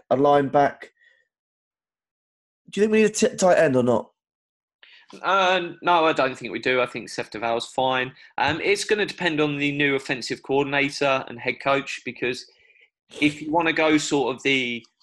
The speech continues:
Speaker 2: um, Rams route of eighty-eight percent, they're playing, uh, eleven personnel, so three wide receivers, one tight end, one running back.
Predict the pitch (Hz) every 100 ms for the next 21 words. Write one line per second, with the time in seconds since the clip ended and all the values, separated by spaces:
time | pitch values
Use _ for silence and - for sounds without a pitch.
0 | - 120 110 107 107 - 123 160 160 156
1 | - 151 156 147 139 131 123 - 151 151
2 | 151 143 - 131 147 147 - 120 - 135
3 | 123 120 113 110 110 104 - - 131 135
4 | 123 120 131 123 127 139 135 - 123 120
5 | - 151 135 131 123 - 135 127 123 131
6 | 120 131 107 123 113 117 151 156 151 147